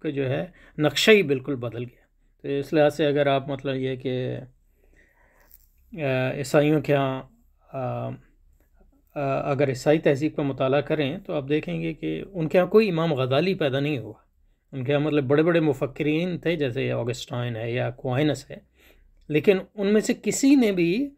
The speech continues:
यूनानी तहजीब और रूमी तहजीब को अव्वलन जो है मुकम्मल तौर पर रद्द नहीं किया,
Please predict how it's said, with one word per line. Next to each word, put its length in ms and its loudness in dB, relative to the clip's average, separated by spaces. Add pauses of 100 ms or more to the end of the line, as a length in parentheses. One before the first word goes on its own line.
(300)
यूनानी 400 0
तहजीब 480 0
और 120 2
रूमी 260 -2
तहजीब 380 -4
को 120 -4
अव्वलन 540 4
जो 100 2
है 120 0
मुकम्मल 380 -4
तौर 200 -6
पर 140 -6
रद्द 220 -4
नहीं 200 -8
किया, 260 -20